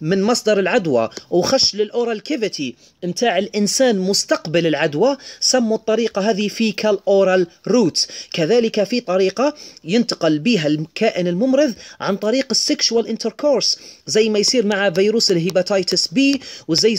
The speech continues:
ما يصير مع فيروس ال اتش اي في، ينتقلن هن الاثنين بالطرق السكشوال.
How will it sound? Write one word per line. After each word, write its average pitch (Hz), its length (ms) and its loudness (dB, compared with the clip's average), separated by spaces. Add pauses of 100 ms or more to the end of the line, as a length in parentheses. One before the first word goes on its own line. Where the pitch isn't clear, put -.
(120)
ما 190 100 0
يصير 202 280 0
مع 196 220 2
فيروس 220 380 0
ال 220 120 -6
اتش - 260 0
اي 196 160 -2
في، 202 340 -2 (360)
ينتقلن 185 580 0
هن 220 180 0
الاثنين 214 480 0
بالطرق 196 540 -2 (140)
السكشوال. 123 680 0